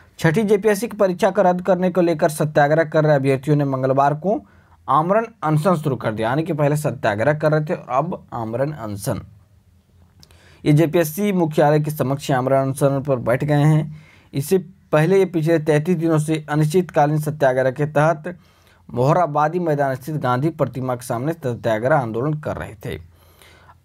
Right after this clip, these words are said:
आंदोलन की अगुवाई करने वाले अभ्यर्थी देवेंद्र नाथ महतो ने कहा कि मौजूदा मुख्यमंत्री हेमंत सोरेन ने विपक्ष में रहते हुए छठी जेपीएससी में गड़बड़ी की बात स्वीकार की थी, यानी कि जब विपक्ष में थे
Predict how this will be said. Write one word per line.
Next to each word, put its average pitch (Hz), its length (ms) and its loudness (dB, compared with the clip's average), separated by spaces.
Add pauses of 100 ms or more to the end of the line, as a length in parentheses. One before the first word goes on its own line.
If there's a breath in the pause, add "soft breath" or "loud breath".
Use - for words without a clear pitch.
(100)
आंदोलन 151 500 2
की 196 120 -2
अगुवाई 156 300 2
करने 151 300 -2
वाले 135 220 2
अभ्यर्थी 135 420 0
देवेंद्र 151 340 2
नाथ 143 260 0
महतो 123 300 -6
ने 120 140 -4
कहा 135 280 0
कि 165 480 -6 (560 soft breath)
मौजूदा 160 440 2
मुख्यमंत्री 170 420 -2
हेमंत 143 360 0
सोरेन 151 220 2
ने 175 60 0
विपक्ष 143 420 -2
में 127 120 0
रहते 123 240 0
हुए 170 160 0
छठी 156 280 -4
जेपीएससी 127 460 -4
में 160 240 0 (440 soft breath)
गड़बड़ी 143 480 0
की 185 120 -6
बात 135 260 0
स्वीकार 123 400 -2
की 117 120 -6
थी, 107 120 -8
यानी 131 180 -2
कि 156 100 -4
जब 151 180 2 (340)
विपक्ष 127 500 -4
में 156 200 -2
थे 165 240 -4